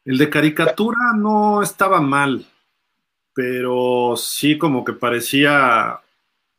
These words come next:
pues, de los delfines, pero el equipo de Junior Peewee, ¿no?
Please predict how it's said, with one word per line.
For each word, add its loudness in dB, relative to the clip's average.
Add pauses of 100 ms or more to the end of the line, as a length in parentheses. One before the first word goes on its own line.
(460)
pues, -16
de -4
los 0
delfines, 2
pero 4
el 2
equipo 0
de 2
Junior 2
Peewee, 2 (160)
¿no? -10